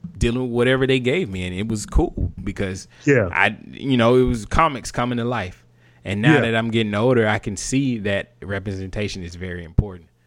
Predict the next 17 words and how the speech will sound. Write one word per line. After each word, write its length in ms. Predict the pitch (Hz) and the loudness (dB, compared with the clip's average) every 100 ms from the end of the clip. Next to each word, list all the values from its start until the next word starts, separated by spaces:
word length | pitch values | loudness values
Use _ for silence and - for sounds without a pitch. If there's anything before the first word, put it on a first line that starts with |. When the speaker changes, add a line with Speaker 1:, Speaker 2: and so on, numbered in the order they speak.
| _ _ _ _ - | _ _ _ _ -6
Speaker 2:
It 120 | 139 | 0
is. 320 | 143 123 92 | 4 2 0
Speaker 1:
So. 100 | - - | -8 -2
Speaker 2:
It 100 | 131 | 2
is. 280 | 131 113 120 | 4 4 2
And 140 | 139 | 2
that's, 260 | 139 139 - | 4 2 -2
that's, 340 | 107 123 131 123 | 0 0 0 -2
like 160 | 127 | 0
I 40 | 135 | 0
said, 220 | - 113 | 0 2
that's 140 | 110 | 2
the 120 | 104 | 0
hill 220 | 104 143 135 | 2 6 6
I 80 | |
die 300 | 120 131 156 | 4 4 6
on. 260 | 139 113 110 | 6 4 2